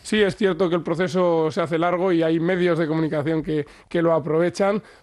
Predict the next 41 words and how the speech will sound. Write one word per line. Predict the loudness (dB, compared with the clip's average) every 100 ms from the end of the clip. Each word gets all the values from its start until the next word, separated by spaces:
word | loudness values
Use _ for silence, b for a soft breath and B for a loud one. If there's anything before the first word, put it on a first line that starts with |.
| B
pero, | -2 2 2 2 0 0 -2 -6 -6
pero | -4
bueno, | -2 -4
son | -4 -2 0 2
lo, | 0
es | -2
lo | -4 -6
que |
establecen | -6 -4 -4 -4 -6
nuestros | -6 -8 -8
estatutos. | -6 -6 -4 0 0 -2 B B B -4
Tenemos | -2 -2
unos | -2 -4
estatutos | -6 -6 -4 -4 -4 -6
que, | -8 -8 -8 -10 -10
que |
establecen | -10 -8 -8 -6 -6
estas | -6 -8
cuestiones | -8 -6 -2 -2 -2 -6 B B
y | -6 -4
si | -4 -6 -4
alguien | -2 -2 -4
considera | -4 -6 -4 -4 -2
que, | -4 -6 -6 -6 -6 -8
que | -6 -4
hay | -2
que | -2
cambiarlo, | 0 0 0
pues | -2 -2
serán | 0 0
también | 0 0 2
los | 2
afiliados | 0 0 0 0
y |
las | -2 -2
afiliadas | -2 -4 -4
en, | -4 -8
en | -6 -4
las | -4
asambleas, | -4 -4 -4 -4
porque | -6 -6 -8